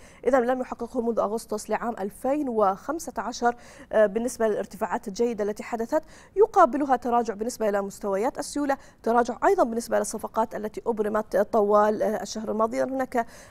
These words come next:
علاقة عكسية ما بين الصفقات والسيولة والارتفاع الذي حدث بالنسبة إلى سوق الأسهم السعودي. من سوق الأسهم السعودي دعونا ننتقل إلى أبرز الإعلانات بالنسبة إلى الشركات. نبدأ هذه الإعلانات بإعلان شركة نت-، معادن نتائجها.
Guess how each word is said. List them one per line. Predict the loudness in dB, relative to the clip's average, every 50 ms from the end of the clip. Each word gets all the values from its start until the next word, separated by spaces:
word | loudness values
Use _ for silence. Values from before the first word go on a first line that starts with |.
| -2 2 4
علاقة | 4 4 4 2 0 -2 -2 -2 -2 -4 -4
عكسية | -6 -6 -8 -12 -8 -6 -4 -4
ما | -4 -4
بين | -4 -4 -4 -6
الصفقات | -8 -12 -14 -16 -10 -4 -4 -4 -4 -4
والسيولة | -6 -8 -8 -8 -8 -4 -2 0 2 2
والارتفاع | 2 2 0 -2 -6 -8 -8 -4 -4 -2 -2
الذي | -2 -4 -6 -6
حدث | -8 -8 -6 -8 -8 -8
بالنسبة | -8 -8 -8 -2 0 0
إلى | 0 0 -2
سوق | -4 -6 -8 -6 -6
الأسهم | -6 -6 -6 -8 -10 -10
السعودي. | -10 -10 -10 -10 -10 -10 -10 -10 -12 -16 -18 -20 -20 -20 -20 -10 -4
من | -2 2
سوق | 4 4 4 4
الأسهم | 2 0 0 -4
السعودي | -6 -6 -6 -4 -4 -2 -2
دعونا | -2 -2 -2 -2 -2 -2
ننتقل | -2 -2 -2 -2 -4 -4 -2 -2 -4 -4 -4 -8 -18 -14 -6 0
إلى | 2 2
أبرز | 2 4 2 0 0 0
الإعلانات | 0 0 0 0 0 0 0 -2 -2 -4 -6
بالنسبة | -6 -6 -6 -6 -4 -4
إلى | -4 -4
الشركات. | -6 -8 -8 -10 -8 -4 -2 -2 -2 -2 -6 -12 -20 -20 -14 -6
نبدأ | -2 0 0 0 2 4 4 4
هذه | 4 2 0 0 0 0
الإعلانات | 0 2 0 2 0 0 0 0 0 -2 0 0
بإعلان | 0 0 2 0 -2 -2
شركة | -2 -4 -6 -6 -6 -4 -4 -4 -2 -2 -2 -2 0
نت-، | -2 -2 -4 -2 -2 -2 -2 -2 -4 -4 -6 -6 -4
معادن | 2 4 4 4 4 2 0 -2
نتائجها. | -2 -2 -2 -2 -2 -4 -4 -6 -10 -10